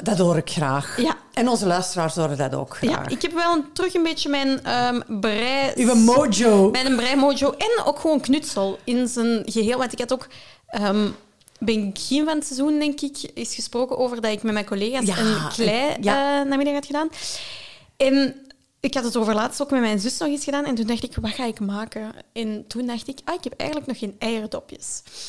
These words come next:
Speaker 2: Dus nu heb ik eierdopjes gemaakt. Ik zal u eens een foto laten zien. Het is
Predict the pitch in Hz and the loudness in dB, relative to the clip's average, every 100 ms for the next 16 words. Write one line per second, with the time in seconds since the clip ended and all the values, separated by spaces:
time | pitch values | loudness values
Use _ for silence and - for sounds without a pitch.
0 | - - 220 233 247 208 - - 254 277 | -10 -4 -2 0 0 -2 -4 -4 -2 -2
1 | 285 294 - 277 269 285 - - 202 190 | -4 -4 -2 0 0 -2 -8 -6 -4 -2
2 | 180 - - 220 214 214 208 202 214 208 | -6 -12 -14 -12 -10 -10 -8 -4 -4 -4
3 | - - - - | -12 -20 -20 -10